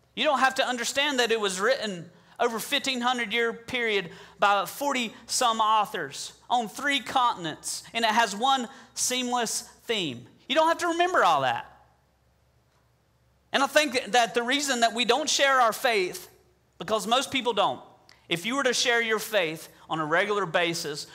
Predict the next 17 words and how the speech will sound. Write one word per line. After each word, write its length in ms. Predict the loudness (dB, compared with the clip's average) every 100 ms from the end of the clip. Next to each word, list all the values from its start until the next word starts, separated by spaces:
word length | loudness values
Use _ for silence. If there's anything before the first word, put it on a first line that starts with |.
| -8
we 140 | -6
would 320 | -4 -4 -6
be 160 | -4 -2
at 100 | -2
five 400 | 0 2 2 0
services. 800 | -2 -4 -4 -10 -14 -16 -20 -20 _ _ _ _ _ _ _ _ _ _ -8
This 200 | -4 -4
is 80 | -4
the 100 | -4
type 340 | 2 2 2
I'm, 220 | -2 -4 -6
I'm 180 | -6
gonna 220 | -6 -8 -8
sort 240 | -8 -8
of 60 | -6
maybe 280 | -8 -8
possibly 520 | -10 -4 -4 -4 -12